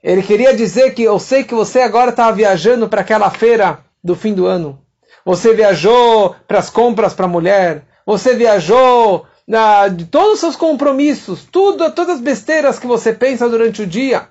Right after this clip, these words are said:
Tudo isso você pensou durante essa reza. Você estava viajando bem longe. Então, quando você acabou a reza, você novamente voltou aqui, pé no chão. E a sua cabeça voltou para o seu corpo, voltou para o lugar correto.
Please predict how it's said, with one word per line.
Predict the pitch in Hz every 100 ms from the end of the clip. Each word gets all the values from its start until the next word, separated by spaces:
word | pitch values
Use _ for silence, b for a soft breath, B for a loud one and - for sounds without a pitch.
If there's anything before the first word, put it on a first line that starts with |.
| _ _ _ _ _ _ _ -
Tudo | 359 320 277
isso | 302 311 277
você | 247 - 240
pensou | 240 226 185 240 220
durante | 208 214 208
essa | 185 180
reza. | 165 160 147 139 _ _ _ _ _
Você | -
estava | - 208
viajando | 214 202 170 233 196
bem | 226 277
longe. | 262 262 240 139 120 _ _ _ _ _ _ _ _
Então, | -
quando | - 202
você | 196
acabou | 185 175 262
a |
reza, | 208 233 220 156 143 143 _ _ _ _ _ _ _ _ _ _
você | 175 175 - 196 196 202 -
novamente | 175 185 175 175 190 185
voltou | 156 165 156 196
aqui, | 156 - 185
pé | 170
no | 156 143
chão. | - 156 123 - _ b b
E | 170
a | 156
sua | 147
cabeça | 170 160 190 190
voltou | 165 156 180
para | 180
o | 147
seu | 156
corpo, | 147 180 151
voltou | 143 143 139
para | -
o | 151
lugar | 151 147 139
correto. | 139 147 139 135 -